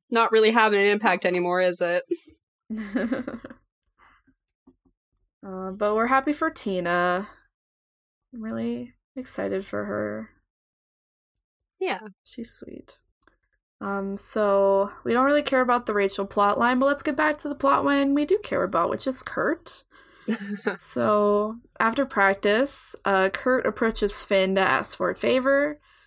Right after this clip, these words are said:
Speaker 2: Finn assumes Kurt is <laughs> going to ask him to homecoming, so he declines. But Kurt denies it and says that he's not gay. Uh,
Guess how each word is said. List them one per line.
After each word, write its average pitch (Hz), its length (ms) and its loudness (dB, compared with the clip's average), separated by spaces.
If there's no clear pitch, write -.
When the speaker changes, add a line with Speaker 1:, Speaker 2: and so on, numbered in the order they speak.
Speaker 2:
Finn 311 300 2
assumes 226 520 -2
Kurt 202 280 0
is 208 160 0
<laughs> - 140 -6
going 262 180 4
to - 140 0
ask 208 260 0
him 214 140 2
to 190 120 4
homecoming, 233 840 0
so 214 200 -4
he 196 220 -4
declines. 196 920 0
But 175 400 2
Kurt 226 280 2
denies 196 500 0
it 214 400 2
and 208 140 -2
says 240 240 -4
that 196 140 0
he's 202 220 -4
not 202 300 2
gay. 196 480 -2
Uh, 180 440 2